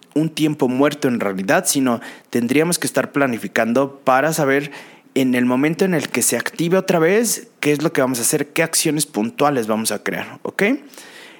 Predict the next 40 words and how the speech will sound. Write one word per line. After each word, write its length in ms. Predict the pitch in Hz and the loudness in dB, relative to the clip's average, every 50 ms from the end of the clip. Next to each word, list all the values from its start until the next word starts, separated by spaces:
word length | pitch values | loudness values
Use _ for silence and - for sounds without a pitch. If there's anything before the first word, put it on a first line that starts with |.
| - _ - | -16 _ 0
Eh, 280 | - 156 156 156 156 - | 2 2 2 2 0 0
la 140 | - 160 165 | 2 2 2
oportunidad 520 | 160 - 190 - - 185 185 196 220 247 240 | 2 2 0 0 0 0 2 2 2 2 2
número 260 | 247 233 226 214 156 | 2 2 2 2 2
dos 200 | 123 135 139 - | 2 0 0 -2
que 120 | - 139 | -2 -2
yo 120 | 127 120 113 | 0 2 2
veo 340 | 110 117 127 147 180 196 - - - | 4 4 4 2 0 -2 -4 -6 -4
es 320 | 120 123 131 143 139 - - - - - - _ _ | -2 0 0 0 -2 -4 -8 -14 -20 -20 -20 _ _
crear 400 | - 117 107 107 110 123 135 147 | -2 -2 0 2 2 2 2 0
y 60 | 165 151 | -2 -2
fortalecer 640 | - 147 - - - 113 107 104 101 - 131 120 | -4 -6 -4 -2 -2 -2 0 0 0 0 0 0
el 80 | 123 117 | 0 -2
branded 480 | 104 92 - 117 117 113 113 113 110 107 | -2 0 2 2 2 2 0 -2 -4 -4
content. 460 | - - 113 107 98 - 95 95 - - - - _ | -4 -2 -2 -2 -2 -4 -8 -8 -10 -12 -16 -12 _
Y 140 | 123 131 143 | -2 0 0
esto 220 | 143 147 - 170 | 0 0 0 0
empecé 340 | 160 156 151 127 117 - 127 | 0 0 -2 -2 0 0 2
a 20 | |
hablar 360 | 113 117 120 120 117 113 - - | 2 2 2 2 2 2 0 -2
al 140 | 117 110 110 | -2 -2 0
inicio 420 | 110 117 120 120 117 - - 117 | 0 2 0 0 0 0 0 0
del 140 | 107 107 98 | 0 0 -2
podcast. 640 | - - 120 120 120 123 - - 160 196 - - - - - - - - - - - - - | -2 0 0 0 0 0 -2 -2 0 0 -2 -4 -8 -14 -18 -18 -20 -20 -20 -20 -20 -8 -4
Eh, 240 | - 143 151 147 - | 0 0 0 0 0
el 120 | - 135 135 | -2 -4 -2
branded 400 | 131 165 180 196 208 214 208 202 | 0 2 2 2 2 0 -2 0
content, 420 | - 165 147 147 160 156 170 160 - - | 0 0 0 2 0 0 -2 -4 -4 -4
y 320 | 117 117 113 117 - - - - - | -2 -2 0 -2 -2 -4 -10 -6 -2
creo 180 | - 135 - | -2 -2 0
que 80 | - 139 | 0 -2
esto 200 | 135 - - 135 | -2 -2 -2 -2
se 120 | - - 117 | -2 -2 -2
podría 400 | 90 - 107 101 107 110 110 110 | -2 -2 -2 0 2 2 4 4
dar 300 | 113 113 110 - - - | 2 2 0 -2 -2 -2
para 260 | - 110 104 98 95 | 0 0 0 0 -2
todo 400 | 95 - - 120 123 120 127 127 | -2 0 2 2 4 4 4 4
un 640 | 120 117 117 120 120 117 117 113 110 104 101 98 95 - | 4 2 2 2 2 2 2 2 0 0 0 -2 -4 -2
podcast 580 | - 117 113 - - - 107 101 - - - - - - - - - - | 0 0 0 0 -2 -2 -2 -2 -2 -6 -10 -14 -16 -18 -20 -12 -4 -2
completo. 680 | 120 113 113 - - 143 156 160 151 160 175 262 | -2 -2 0 0 2 2 2 2 2 0 0 0